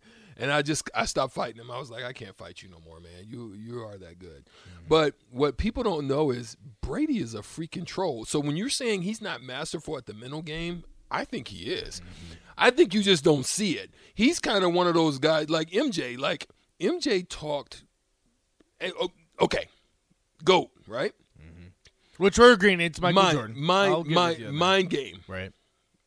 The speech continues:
Speaker 1: M J to me, rookie year. My aunt, I'm living in Dallas. My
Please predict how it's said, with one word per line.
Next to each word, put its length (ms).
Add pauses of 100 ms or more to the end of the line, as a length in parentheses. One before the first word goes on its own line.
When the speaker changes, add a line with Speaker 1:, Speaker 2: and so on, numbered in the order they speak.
Speaker 1:
M 160
J 240
to 160
me, 260 (160)
rookie 240
year. 300 (1400)
My 200
aunt, 340
I'm 220
living 260
in 360 (120)
Dallas. 600 (400)
My 200